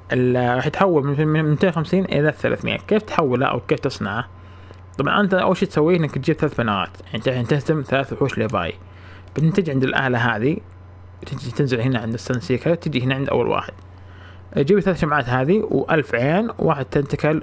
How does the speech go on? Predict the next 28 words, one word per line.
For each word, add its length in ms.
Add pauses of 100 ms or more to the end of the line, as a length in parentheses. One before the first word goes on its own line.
واحد 380
بول 320
أوف 180
ويزدم. 260 (460)
وكذا 200
تصنعها، 560
تجلس 300
معك 140
أسبوع 280
كامل 440
من 60
اليوم، 280
يعني، 260
أنت 160
صنعتها 200
مثلًا 300
الجمعة، 380 (680)
الاثنين 440
تختفي. 340 (920)
حلوين؟ 340 (840)
فما 580 (800)
أنصح 500
أنا 100
باليو 240
ثمانية 320
أو 160
اليو 100
تسعة، 400